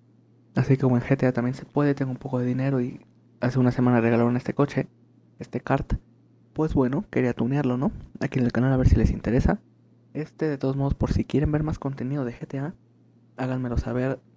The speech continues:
dejando su like, por favor. Y también suscribiendo, desactivando la campanita, compartiendo y demás para que más gente me conozca y venga a verme, ¿no? Este, igual coméntenme si quieren que tunee más carros. Como ven, aquí tengo otros. Este que me lo compré hace tiempo.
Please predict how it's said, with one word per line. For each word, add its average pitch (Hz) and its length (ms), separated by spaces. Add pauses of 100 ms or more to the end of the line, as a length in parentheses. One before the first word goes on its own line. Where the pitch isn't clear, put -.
(100)
dejando 135 400
su 120 160
like, 196 280
por - 200
favor. 147 400 (580)
Y 147 80
también 143 240
suscribiendo, 147 560
desactivando 131 380
la 127 80
campanita, 151 640
compartiendo 135 600
y 135 40
demás 131 240
para 135 160
que 127 80
más 127 100
gente 127 180
me 120 120
conozca 117 340
y 120 60
venga 113 180
a - 20
verme, 95 260
¿no? 123 120 (840)
Este, - 240
igual 139 100
coméntenme 143 320
si - 120
quieren 143 160
que - 60
tunee 131 220
más 135 140
carros. 165 260
Como 127 160
ven, 131 140
aquí 135 140
tengo 135 220
otros. 185 360 (500)
Este 139 260
que 135 100
me 123 60
lo 120 100
compré 123 240
hace 127 120
tiempo. 180 380